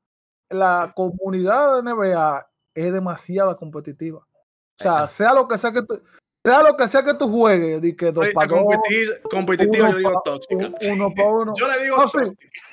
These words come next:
Speaker 1: Yo le
Speaker 2: Pedro.
Speaker 1: se la pongo así pa' ponerlo bonito,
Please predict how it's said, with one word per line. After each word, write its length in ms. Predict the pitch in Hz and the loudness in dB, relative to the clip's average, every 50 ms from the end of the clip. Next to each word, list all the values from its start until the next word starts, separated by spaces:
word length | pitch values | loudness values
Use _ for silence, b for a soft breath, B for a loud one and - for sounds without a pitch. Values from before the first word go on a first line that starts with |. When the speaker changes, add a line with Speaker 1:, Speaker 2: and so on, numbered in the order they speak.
| - - - | -20 -20 -6
Speaker 1:
Yo 200 | 208 220 233 254 | 0 4 6 6
le 60 | 262 | 8
Speaker 2:
Pedro. 240 | 269 269 277 - - 247 | 8 8 6 6 2 0
Speaker 1:
se 100 | 233 269 | 0 4
la 100 | 269 262 254 | 4 4 4
pongo 240 | 220 269 269 269 285 | 4 2 4 4 4
así 260 | 277 - - 262 240 | 2 2 0 -2 0
pa' 100 | 240 240 | 0 0
ponerlo 320 | 185 214 220 220 214 214 208 | 0 0 0 2 2 2 2
bonito, 400 | 202 202 202 220 208 - - | 2 2 0 0 -2 -4 -6